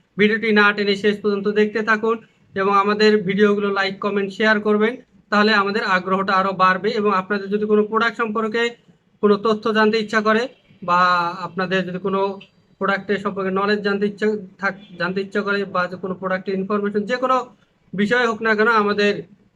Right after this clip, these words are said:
WhatsApp, ইমো নাম্বার দেয়া থাকবে। WhatsApp, ইমো নাম্বারে যোগাযোগ করবেন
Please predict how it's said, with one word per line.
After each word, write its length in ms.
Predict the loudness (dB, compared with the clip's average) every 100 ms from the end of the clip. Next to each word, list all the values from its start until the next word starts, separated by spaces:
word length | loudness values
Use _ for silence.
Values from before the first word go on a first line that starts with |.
| _
WhatsApp, 400 | 0 0 0 -2 2
ইমো 200 | 0 0
নাম্বার 340 | -2 -2 0
দেয়া 180 | 2 2
থাকবে। 440 | 0 -2 0 0
WhatsApp, 440 | 0 0 0 -2 -2
ইমো 200 | -2 0
নাম্বারে 300 | -2 -2 -2
যোগাযোগ 360 | 0 0 -2 -2
করবেন 340 | -2 0